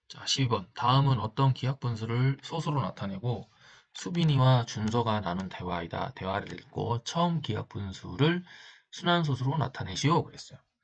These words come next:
자, 왼쪽에 나는 분자를 잘못 봐서 영점이삼이삼이삼으로 나타냈대. 분자 잘못 봐서, 예, 지금 영점이삼에 요렇게, 어, 이삼이삼, 이삼이 반복되는 수로 보고,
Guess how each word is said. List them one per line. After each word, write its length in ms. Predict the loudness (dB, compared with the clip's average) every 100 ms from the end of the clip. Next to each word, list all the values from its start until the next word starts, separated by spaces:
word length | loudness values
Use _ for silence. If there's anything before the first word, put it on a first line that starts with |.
| -20 -20
자, 420 | -14 -14 -14 -18 -4
왼쪽에 800 | 0 0 0 0 2 0 -4 _ _ _ 2
나는 500 | 4 6 4 4 2
분자를 420 | 4 6 6 4
잘못 320 | 2 -2 -8
봐서 460 | -8 -4 0 0 0
영점이삼이삼이삼으로 1600 | -2 -2 -2 2 2 2 -2 -4 2 2 2 -2 -4 -12 -12 -14
나타냈대. 440 | -18 -20 -20 _ _ -20 _ -2
분자 220 | 2 2
잘못 300 | 2 -2 0
봐서, 500 | 0 0 -2 -4 _ _ _ _ _ -14
예, 240 | -14 -16 -16
지금 320 | -14 -14 -18 -8
영점이삼에 1300 | -6 -6 -8 -6 -6 -6 _ -20 -14 -10 -8 -6 -6 -8 _ _ _ _ _ _ _ _ _ _ 4
요렇게, 440 | 6 6 2 -12 _ _
어, 120 | -12 -10
이삼이삼, 560 | -4 -4 -4 -8 -12 -16 -16
이삼이 280 | -12 -10 -10
반복되는 440 | -10 -10 -10 -12
수로 160 | -12 -18
보고, 380 | -8 -6 -4